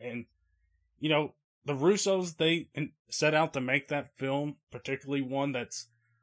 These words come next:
like him as the hero of that story. And I definitely do think they kind of, they went with that and they succeeded in that.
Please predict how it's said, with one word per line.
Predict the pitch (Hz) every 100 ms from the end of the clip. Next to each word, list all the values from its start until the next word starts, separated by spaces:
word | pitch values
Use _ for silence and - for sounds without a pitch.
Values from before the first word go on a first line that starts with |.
| _
like | 120 135 - -
him | 135 147 -
as | 127 135 - - -
the | 160
hero | 190 254 127 95
of | 117 113 113
that | 117 -
story. | - 123 113 113
And | 117 113 _ _ -
I | 139
definitely | 139 156 165 147
do | 139 143
think | 151 139 -
they | 135 127
kind | 117 139
of, | 123 110 - _ -
they | 175 147 156 147 143 _ _ _ _ _ -
went | 151 165 -
with | 139 147
that | 156 160 123
and | 123
they | 123 127
succeeded | 120 113 147 151 131
in | 135
that. | 135 143